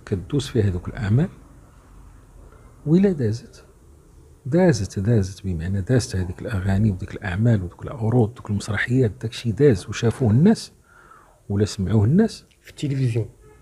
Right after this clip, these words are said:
Speaker 1: التلفزيون، في
Speaker 2: ولا
Speaker 1: الراديو،
Speaker 2: الراديو.
Speaker 1: في أي حاجة،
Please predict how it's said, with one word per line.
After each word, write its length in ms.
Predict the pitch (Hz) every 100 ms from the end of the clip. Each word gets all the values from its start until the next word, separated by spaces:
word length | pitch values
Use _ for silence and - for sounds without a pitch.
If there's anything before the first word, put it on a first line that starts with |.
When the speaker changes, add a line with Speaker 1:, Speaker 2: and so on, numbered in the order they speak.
| - _
Speaker 1:
التلفزيون، 760 | - 95 110 - 107 131 170 147
في 140 | -
Speaker 2:
ولا 240 | 139 135
Speaker 1:
الراديو، 320 | 117 127 131 147
Speaker 2:
الراديو. 360 | 123 117 127
Speaker 1:
في 260 | 123 - - _ -
أي 200 | 214 135
حاجة، 360 | - 92 87